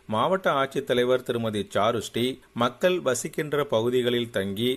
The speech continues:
அவர்களிடம் குறைகளை கேட்டறிந்தார். திருவாரூர் மாவட்டத்தில் பள்ளி கல்வித்துறை சார்பில் கடந்த கல்வியாண்டில் பத்து மற்றும் பனிரெண்டாம் வகுப்பு பொதுத் தேர்வில் நூறு விழுக்காடு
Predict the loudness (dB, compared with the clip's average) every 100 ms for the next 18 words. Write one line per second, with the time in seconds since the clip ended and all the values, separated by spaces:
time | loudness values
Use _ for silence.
0 | -4 -2 2 2 2 2 0 -2 0 2
1 | 2 0 0 -4 -2 -2 -4 0 2 2
2 | 0 -10 _ _ _ -2 0 2 2 2
3 | -2 0 -2 -2 -4 0 -2 0 -2 -2
4 | -2 -2 0 -2 0 -2 0 2 0 0
5 | -2 -2 -6 -4 -2 -2 0 2 2 0
6 | 0 2 2 2 -2 0 2 0 0 -2
7 | 0 0 -2 -2 -2 0 0 2 0 2
8 | 0 0 0 0 2 0 2 0 0 0
9 | -2 -4 -14 -20 -6 0 4 4 4 0
10 | 4 4 4